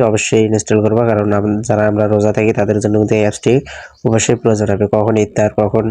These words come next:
সেহরি, কখন আমাদের নামাজ পড়তে হবে, কখন তারাবি পড়তে হবে।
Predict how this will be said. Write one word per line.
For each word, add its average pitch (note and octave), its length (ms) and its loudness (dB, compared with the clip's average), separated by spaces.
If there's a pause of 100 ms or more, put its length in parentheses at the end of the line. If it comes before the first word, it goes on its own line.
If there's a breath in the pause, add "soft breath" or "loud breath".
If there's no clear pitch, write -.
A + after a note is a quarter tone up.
(520 loud breath)
সেহরি, G#2+ 460 0 (120)
কখন G#2+ 320 0
আমাদের G2+ 240 0
নামাজ G#2 280 0
পড়তে A2 220 -4
হবে, G#2 220 2 (120)
কখন G#2 240 0
তারাবি G2+ 320 0
পড়তে G#2+ 240 -2
হবে। G#2 220 2